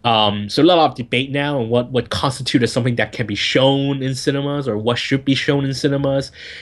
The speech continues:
Should cinemas be a place for entertainment, or is, should we go back to the traditional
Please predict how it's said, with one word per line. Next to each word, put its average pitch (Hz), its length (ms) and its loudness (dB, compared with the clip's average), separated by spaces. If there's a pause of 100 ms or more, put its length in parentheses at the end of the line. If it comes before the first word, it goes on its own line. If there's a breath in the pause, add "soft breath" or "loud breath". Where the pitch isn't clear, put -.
Should 156 280 2
cinemas 160 500 2
be 139 440 -4 (460 loud breath)
a 123 60 -6
place 135 340 0
for - 260 -2
entertainment, 139 800 0
or 117 240 2
is, 123 440 0 (260)
should 147 220 2
we 139 100 4
go 143 160 2
back 131 220 0
to - 80 -10
the 117 80 -2
traditional 120 920 0